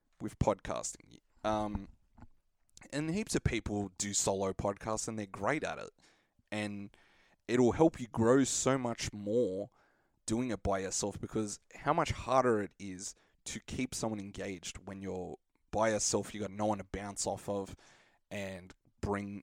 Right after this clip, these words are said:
in new ideas. It's, it's fucking hard. <laughs> So that I didn't want to accept that I needed to do my podcast by myself. Even now, I still,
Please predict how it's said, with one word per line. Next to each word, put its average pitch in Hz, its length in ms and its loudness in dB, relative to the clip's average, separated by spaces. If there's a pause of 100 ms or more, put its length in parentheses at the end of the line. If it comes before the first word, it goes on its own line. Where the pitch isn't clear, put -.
(140)
in 104 420 -6
new 107 220 0
ideas. 98 760 -6
It's, - 360 -6
it's 110 160 -6
fucking - 680 -14
hard. - 420 -6 (440)
<laughs> - 400 4 (340)
So 120 440 8 (680)
that 120 280 2 (360)
I 143 120 10
didn't 202 180 8
want 196 140 10
to 196 60 8
accept 160 400 4
that 131 100 6
I 117 120 6
needed 113 360 0
to - 80 -6
do 117 160 -2
my 117 160 0
podcast 101 640 -2
by 101 160 2
myself. 101 640 -4
Even 147 240 2
now, 123 240 4
I 113 80 2
still, 117 540 4